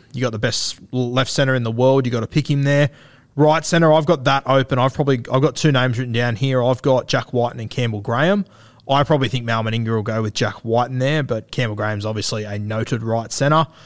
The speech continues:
Money at six. Um, I'm here, I heard that Nathan Cleary might be injured for the first game, so D C E will start there, but it sounds like it's a pretty even race for that half spot.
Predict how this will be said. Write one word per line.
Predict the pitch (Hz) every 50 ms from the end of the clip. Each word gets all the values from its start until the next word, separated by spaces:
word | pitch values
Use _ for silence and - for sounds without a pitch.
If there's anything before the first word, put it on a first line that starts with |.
| - - - _
Money | - 135 139 147 156 151 139
at | 135 -
six. | - - - 170 170 165 - - - - - _ _ _ _ -
Um, | 131 131 131 131 131 131 131 127 139
I'm | 127 127
here, | 147 160 -
I | 135 143 139 123
heard | 104 165 190 190 175
that | 180 135 123 -
Nathan | 131 139 143 113 139 120
Cleary | 110 - - 135 135 131 131 120
might | 120 120 120 117 -
be | - 113 113 - -
injured | 135 131 127 147 143 120
for | - 135
the | 123
first | - 139 139 131 -
game, | - 139 143 151 139
so | - 120
D | 110 - 127 127 120
C | - - 120 117
E | 117 120
will | 117 113 117 107 104
start | - - - - 117 113 - -
there, | 120 120 127 135
but | 123 127 127
it | 123
sounds | - - 156 160 185 202 165
like | 143 113
it's | 113 104
a | 113 104
pretty | - 135 117 110
even | 117 120 120 113 107 107
race | 104 107 123 127 - -
for | -
that | 110 110 107
half | - - 117 117 117 -
spot. | - - - 123 131 127